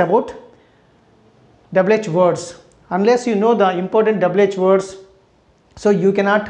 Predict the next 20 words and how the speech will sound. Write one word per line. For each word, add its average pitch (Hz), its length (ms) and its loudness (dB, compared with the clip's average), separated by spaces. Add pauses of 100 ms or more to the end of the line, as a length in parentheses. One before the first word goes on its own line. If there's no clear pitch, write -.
(680)
uh, 185 120 -8 (180)
pre-, 196 240 0
uh, 180 40 -6 (120)
you 185 120 -2
cannot 214 260 0
put, 208 180 2
you - 100 -4
cannot 196 180 -2 (100)
frame 202 220 0 (300)
appropriate 202 500 2
word 196 220 2
while 180 200 0
framing 202 240 -2 (360)
questions. 196 360 0 (400)
So 240 80 2 (460)
which 196 160 -2
are 254 120 0
the 226 140 0
important 233 360 0 (100)
W 180 220 2